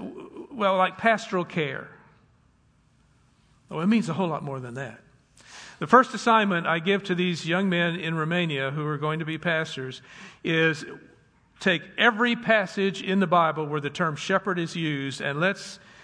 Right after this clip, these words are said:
then take those together and look at what it means in each of those contexts, and then come together about what it means to shepherd. And actually, shepherd refers to the whole spectrum of leadership responsibilities.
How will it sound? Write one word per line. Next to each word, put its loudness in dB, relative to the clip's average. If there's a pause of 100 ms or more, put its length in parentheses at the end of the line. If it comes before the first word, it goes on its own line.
(180)
then 2
take 0
those 0
together 0
and -2
look 2
at 0
what 2
it -4
means 4
in -2
each 0
of 2
those 0
contexts, -2 (300)
and 2
then 4
come 2
together 0
about -2
what -4
it -10
means -2
to -6
shepherd. -6
And -2
actually, 0 (920)
shepherd 4
refers 4
to -2
the 0
whole 2
spectrum 0
of 2
leadership -2
responsibilities. -6